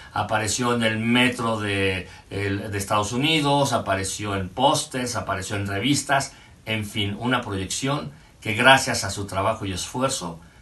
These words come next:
Carlitos se proyecta para el mundo. Pues bien, así son algunos de los artistas oaxaqueños. Uf, de Oaxaca podemos decir mil cosas.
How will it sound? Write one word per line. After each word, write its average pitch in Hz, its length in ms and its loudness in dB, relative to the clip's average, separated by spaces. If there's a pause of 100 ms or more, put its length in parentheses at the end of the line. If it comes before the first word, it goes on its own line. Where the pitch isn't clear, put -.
(200)
Carlitos 139 920 0
se - 240 -4
proyecta 107 680 -2
para 87 180 -2
el 85 80 -6
mundo. 82 320 -6 (800)
Pues 139 200 6
bien, 233 400 0
así 139 240 2
son 175 240 6
algunos 143 440 4
de 120 80 2
los 104 200 -2
artistas 104 540 -2
oaxaqueños. 87 840 -6 (840)
Uf, - 340 0
de 113 120 0
Oaxaca 123 460 4
podemos 113 300 0
decir 110 300 -2
mil 110 200 -2
cosas. - 560 -6